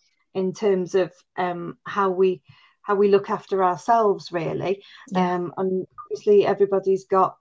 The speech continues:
Speaker 1: their responsibilities to commitments, to jobs
Speaker 2: Yeah.
Speaker 1: and to families and to loved ones, and how we, we go about doing what we do each day. And, and one of those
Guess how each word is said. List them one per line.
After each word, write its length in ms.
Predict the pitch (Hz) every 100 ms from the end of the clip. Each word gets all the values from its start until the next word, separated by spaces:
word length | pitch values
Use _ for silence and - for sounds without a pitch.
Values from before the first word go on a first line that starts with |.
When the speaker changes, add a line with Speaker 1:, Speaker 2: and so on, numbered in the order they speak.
| _
Speaker 1:
their 260 | 185 175 175
responsibilities 1160 | 160 196 180 - 160 190 196 - 208 196 190 _
to 260 | 185 175 - -
commitments, 680 | 180 202 - 196 190 - -
to 80 | 160
jobs 360 | - 190 196
Speaker 2:
Yeah. 120 | 165 180 -
Speaker 1:
and 160 | 156 139
to 60 | _ _ - - 196
families 360 | 196 196 190 -
and 200 | 165 165 -
to 100 | 151 - - - -
loved 240 | 196 196 -
ones, 360 | 196 196 196 -
and 380 | 175 165 170 151 _ - _
how 240 | - 202 196
we, 300 | 190 190 180
we 180 | 190 190
go 180 | 190 180
about 380 | 180 185 - -
doing 280 | 196 185 180
what 160 | -
we 100 | 185
do 260 | 151 208 185
each 280 | 156 - -
day. 260 | - - - - - _
And, 260 | 202 208 -
and 180 | 202 208
one 160 | 247 262
of 80 |
those 240 | 214 202